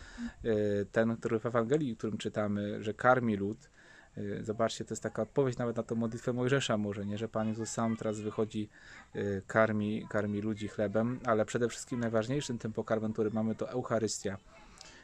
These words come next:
E, czasami wśród różnych doświadczeń takiego naszego może, mm, tak jak Izraelici mieli, może widzieli dużo zła,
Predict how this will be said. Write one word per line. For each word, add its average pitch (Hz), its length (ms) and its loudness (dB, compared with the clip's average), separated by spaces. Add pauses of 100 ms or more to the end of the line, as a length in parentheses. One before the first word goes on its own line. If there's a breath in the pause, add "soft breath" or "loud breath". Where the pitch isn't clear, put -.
(240 loud breath)
E, - 40 -2 (600)
czasami 156 540 4
wśród 139 240 0
różnych 151 240 2
doświadczeń 139 580 4
takiego 123 340 -2
naszego 120 420 2
może, 113 440 4 (720)
mm, 107 380 2 (500 loud breath)
tak 120 120 4
jak 117 160 4
Izraelici 120 480 2
mieli, 113 220 2
może 110 220 2
widzieli 113 300 -2
dużo 120 280 0
zła, 110 340 4